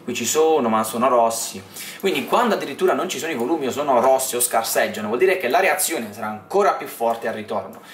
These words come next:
Infatti guardate qua il prezzo, quando ha rotto è stato potente, ha recuperato tutti i volumi e è andato addirittura a rompere tutta questa, tutto questo, scusatemi,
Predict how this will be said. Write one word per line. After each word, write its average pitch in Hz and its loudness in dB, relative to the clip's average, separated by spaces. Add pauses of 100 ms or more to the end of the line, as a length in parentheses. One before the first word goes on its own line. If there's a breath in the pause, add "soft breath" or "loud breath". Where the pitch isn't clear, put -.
(140 loud breath)
Infatti 127 -2
guardate 135 2
qua 113 0
il - -2
prezzo, 110 -6
quando 123 0
ha 113 6
rotto 123 -2
è - -6
stato 113 -2
potente, 117 0
ha 117 0
recuperato 117 0
tutti 185 0
i - -6
volumi 196 4 (220 loud breath)
e 131 0
è - 2
andato 156 2
addirittura 143 0
a 131 0
rompere 165 2
tutta 180 0
questa, 139 0 (160)
tutto 143 -6
questo, 120 0
scusatemi, 113 -2